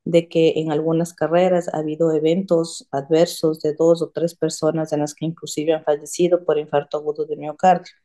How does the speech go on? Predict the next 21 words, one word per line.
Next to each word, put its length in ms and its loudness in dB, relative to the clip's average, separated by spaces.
De 140 6
hecho, 180 -4
si 160 -6
no 160 2
me 100 4
equivoco, 460 -2
fue 220 0
el 80 -2
año 220 -2
pasado. 440 0
Em, 680 -2
entonces, 760 2
considerando 640 2
eso, 280 2
nosotros 540 -2
como 160 -4
Sociedad 360 -2
Ecuatoriana 440 0
de 80 -8
Cardiología 720 0
estamos 580 -6